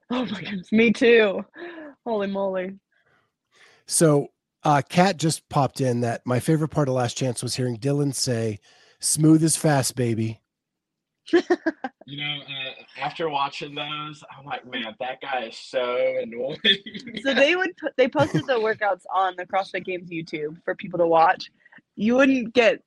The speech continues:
Speaker 1: how many people commented, like, "I wonder how many times this guy says baby. Can you get that
Speaker 3: <laughs>
Speaker 1: one guy to be quiet?" <laughs> 'Cause he's right by the camera.
Speaker 3: And I agree.
Speaker 1: Dylan's
Speaker 3: I,
Speaker 1: passionate.
Speaker 3: I agree a hundred percent. That guy needs to be quiet.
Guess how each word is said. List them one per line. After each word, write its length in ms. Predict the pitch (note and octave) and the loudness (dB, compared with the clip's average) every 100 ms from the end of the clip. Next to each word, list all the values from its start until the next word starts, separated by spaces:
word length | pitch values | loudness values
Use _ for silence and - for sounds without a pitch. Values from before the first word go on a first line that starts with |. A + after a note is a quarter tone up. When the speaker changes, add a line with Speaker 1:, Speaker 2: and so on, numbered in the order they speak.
| - | -4
Speaker 1:
how 200 | G#3+ A#3+ | 2 2
many 200 | B3 A#3 | 2 -4
people 240 | B3+ A3 | -4 -6
commented, 480 | G#3+ G3 G3 A3 G3+ | -4 -6 -6 -10 -6
like, 260 | E3 D3+ - _ _ _ _ _ - | -6 -6 -12 _ _ _ _ _ -6
"I 60 | |
wonder 200 | F#3+ A3 | -4 -4
how 80 | A3 | -4
many 160 | G#3+ G3 | -6 -6
times 240 | G3+ G3 | -6 -6
this 120 | F#3 - | -8 -6
guy 160 | F3+ | -6
says 240 | - E3 E3+ | -4 -8 -6
baby. 480 | F3 E3 D3+ D#3 _ _ _ _ _ _ _ - | -4 -4 -6 -10 _ _ _ _ _ _ _ -6
Can 140 | A#3+ | -2
you 100 | A#3+ | 2
get 180 | C4+ C4+ | 2 4
that 180 | B3 G#3+ | 2 2
Speaker 3:
<laughs> 40 | |
Speaker 1:
one 180 | A3 A3+ | -2 0
guy 160 | A3 | -2
to 80 | A3+ | -2
be 140 | G#3+ G3 | -6 -10
quiet?" 580 | - G#3+ G3+ G3+ A3 - | -4 -2 0 -2 -4 -8
<laughs> 520 | D4 _ F3 _ _ | -12 _ -20 _ _
'Cause 140 | D#4 E4 | -6 -2
he's 200 | F#4+ F#4 | -2 0
right 240 | C4 C4 A#3 | 0 0 0
by 140 | B3 | -4
the 100 | A#3 | -6
camera. 720 | - G#3 G#3+ G3 E3+ E3 A3+ G#3+ C4+ | -10 -8 -8 -8 -10 -10 -12 -14 -16
Speaker 3:
And 160 | C#3+ - C#3 D3+ | -16 -18 -16 -8
I 120 | E3 | -8
agree. 360 | D#3 E3 E3 D#3+ A#3+ | -8 -8 -6 -4 -2
Speaker 1:
Dylan's 280 | B3 A#3 | -2 -4
Speaker 3:
I, 60 | - | -6
Speaker 1:
passionate. 600 | B3 G3+ - G3+ E3 - - | -4 -4 -6 -12 -14 -14 -14
Speaker 3:
I 100 | - | -14
agree 200 | - - - | -14 -16 -16
a 80 | - | -18
hundred 220 | - - | -20 -20
percent. 400 | - - - - _ | -20 -20 -18 -18 _
That 240 | - - - | -18 -18 -16
guy 240 | - - - | -14 -14 -14
needs 160 | - - | -18 -20
to 80 | - - _ | -20 -20 _
be 180 | A#2 A#3+ _ | -20 -20 _
quiet. 640 | - - - - A3 - | -20 -20 -20 -20 -20 -18